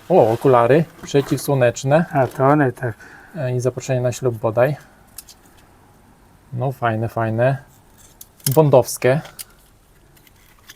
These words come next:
Speaker 1: Anna i Rafał. To połóż na bok może, wiesz? To zaproszenie na ślub. Dwa tysiące dziewiętnaście, tu mam dwa tysiące dwadzieścia dwa. No, to jest kalendarz.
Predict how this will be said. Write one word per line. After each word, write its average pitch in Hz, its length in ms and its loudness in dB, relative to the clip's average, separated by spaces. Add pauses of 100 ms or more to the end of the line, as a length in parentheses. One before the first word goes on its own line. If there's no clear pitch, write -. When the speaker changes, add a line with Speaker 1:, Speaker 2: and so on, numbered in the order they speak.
(800)
Speaker 1:
Anna 139 520 2
i 127 100 2
Rafał. 120 360 0 (920)
To 135 100 0
połóż 139 300 2
na 135 180 4
bok 107 160 -6
może, 101 320 -12
wiesz? 120 400 -8
To 110 100 -18
zaproszenie 113 460 -12
na 110 140 -8
ślub. - 380 -10 (160)
Dwa 120 160 -8
tysiące - 320 -10
dziewiętnaście, 139 420 2
tu 151 80 -2
mam 147 120 2
dwa 147 160 0
tysiące 165 280 0
dwadzieścia 151 320 0
dwa. 127 360 2 (880)
No, 131 220 2
to 180 80 0
jest 143 140 0
kalendarz. 139 640 0